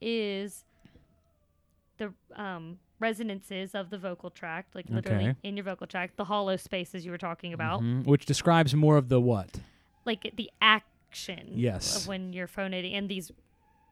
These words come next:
Speaker 1: and the sound wave being resonated. It's
Speaker 2: And, and the airflow through the, of the sound wave through
Speaker 1: Yeah.
Speaker 2: the vocal tract.
Speaker 1: It's, it's more active. Almost,
Speaker 2: Yes.
Speaker 1: you said almost a verb, but not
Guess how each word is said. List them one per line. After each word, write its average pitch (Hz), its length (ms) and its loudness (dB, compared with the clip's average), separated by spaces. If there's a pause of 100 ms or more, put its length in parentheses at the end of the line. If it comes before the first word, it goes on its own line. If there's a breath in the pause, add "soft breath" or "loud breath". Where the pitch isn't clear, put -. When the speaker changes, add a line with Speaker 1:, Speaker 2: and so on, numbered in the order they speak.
(480)
Speaker 1:
and 214 160 -4
the 214 120 0
sound 214 280 2
wave 185 240 0
being 208 360 -2
resonated. 185 800 0
It's 165 160 -8
Speaker 2:
And, 170 300 6
and 170 240 0
the 151 180 0
airflow 151 600 4
through 170 380 0
the, 147 120 2
of 135 240 -2
the 131 80 -4
sound 160 280 -2
wave 131 140 -2
through 151 140 0
Speaker 1:
Yeah. 247 180 10
Speaker 2:
the 180 40 4
vocal 135 120 -4
tract. - 400 -10
Speaker 1:
It's, - 340 0
it's - 340 -10
more 220 220 0
active. - 640 -2
Almost, 208 340 -4
Speaker 2:
Yes. - 340 -6
Speaker 1:
you 214 60 -8
said 233 160 -4
almost 208 420 0
a 175 40 -4
verb, 165 360 -10
but 180 120 -4
not 170 160 -2